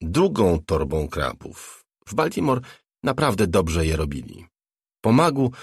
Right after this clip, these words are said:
zwykle była głodna, więc namówiła go, żeby przyniósł jeszcze trochę.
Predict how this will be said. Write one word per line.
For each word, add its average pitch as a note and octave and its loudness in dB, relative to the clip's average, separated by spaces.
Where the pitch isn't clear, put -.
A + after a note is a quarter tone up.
zwykle A2 2
była G2+ 4
głodna, F2+ 4
więc F2 0
namówiła F#2 4
go, F2 0
żeby F2 0
przyniósł F2+ 0
jeszcze E2+ -2
trochę. - -6